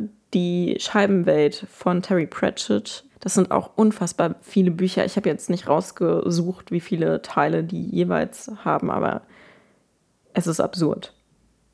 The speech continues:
Es ist absurd. Und, ähm, da habe ich aber nicht so viele Bücher gelesen von bisher. Also ich habe einige Magisches Baumhaus Bücher gelesen. Auch gut möglich, dass das mehr als zwölf waren, aber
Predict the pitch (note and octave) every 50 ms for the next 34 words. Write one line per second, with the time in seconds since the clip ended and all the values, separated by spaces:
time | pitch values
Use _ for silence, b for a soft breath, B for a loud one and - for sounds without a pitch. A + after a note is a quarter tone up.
0 | _ _ _ _ _ - F#3+ F#3 - - - - - D#3+ E3 D#3 E3+ E3 G3 A3
1 | - - - b b b b b b b b b _ - F3+ E3+ E3 E3 D#3+ D#3+
2 | - - - E3 D#3 D#3 D#3+ D#3+ D#3 - - _ - F3 F3 F3+ F3+ - F#3 -
3 | - F3 F3 D#3 D#3+ E3 E3+ - - - - _ _ E3+ D#3+ E3 D#3+ D#3+ - -
4 | - F3 D#3+ D3+ G3 - D3+ D#3 - D3+ C#3+ D3+ D3 C3+ D3+ D#3+ - - D3 D#3+
5 | - - - D#3 D#3 - F3 - - - - F3+ F#3 - - - F3+ F3+ - D#3
6 | D3+ F3+ A3 A3 b b b b b b b b b b _ _ - - E3+ -
7 | - - - F3 F3 F3+ G#3 G3+ E3+ E3 E3 D#3+ D#3 E3+ E3 D#3+ - F#3 - -
8 | F#3+ - - - - F#3+ G3+ F3+ F#3 - F3+ F#3 - - - - F3+ - F#3+ F#3
9 | F3+ E3 E3 E3 E3 F3 G3+ E3+ - - E3+ F#3 - - - F#3+ E3+ - F#3 D#3+
10 | D#3+ - E3+ E3+ E3+ - - F3+ - - D#3+ E3+ F#3+ E3 E3 E3+ F#2 - F#3+ -
11 | - _ - - - F#3+ F#3+ G3 G3 - F#3+ G3 G2+ - - - - - F#3 F#3+
12 | - - -